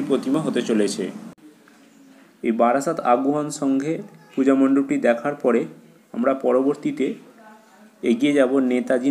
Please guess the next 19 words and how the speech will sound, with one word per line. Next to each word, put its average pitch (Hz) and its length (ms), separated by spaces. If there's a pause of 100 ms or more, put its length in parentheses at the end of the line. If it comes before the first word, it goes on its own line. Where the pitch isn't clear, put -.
নগর 139 300
স্পোর্টিং 131 340 (100)
ক্লাবে। 107 320 (800)
এই 117 140
নেতাজি 131 380
নগর 143 260
স্পোর্টিং 131 380
ক্লাবের 131 280 (160)
এবছরের 131 500
থিম 139 140 (100)
হচ্ছে - 240 (580)
নেপালের 127 420 (320)
বিষ্ণু 139 320 (120)
মন্দির। 101 340 (800)
এরপর 165 240 (120)
তোমরা 143 240 (120)
এখান 131 240
থেকে 139 240
স্টেশনে 135 360